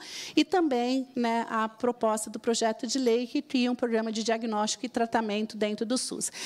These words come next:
E só mais um, um minutinho, menos de um minuto, mas quando a gente fala em tratamento dentro do sus, de novo ressaltar que o sus é o serviço público e é o serviço privado. Muito obrigada, presidente.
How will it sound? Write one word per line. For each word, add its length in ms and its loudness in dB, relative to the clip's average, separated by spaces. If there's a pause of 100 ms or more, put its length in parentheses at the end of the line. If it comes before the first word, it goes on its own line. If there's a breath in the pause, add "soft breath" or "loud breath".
(180 loud breath)
E 80 4
só 300 2
mais 280 2
um, 280 6
um 100 2
minutinho, 800 2
menos 380 2
de 80 -2
um 20 0
minuto, 340 2 (380 loud breath)
mas 160 4
quando 140 2
a 40 4
gente 280 0
fala 420 0
em 140 0
tratamento 640 0
dentro 280 -2
do 140 2
sus, 560 0
de 220 0
novo 320 2
ressaltar 580 0
que 100 0
o 40 2
sus 400 2
é 20 4
o 60 0
serviço 440 -2
público 560 2
e 80 0
é 80 2
o 40 -4
serviço 440 -2
privado. 640 0 (240)
Muito 220 4
obrigada, 420 0
presidente. 760 -2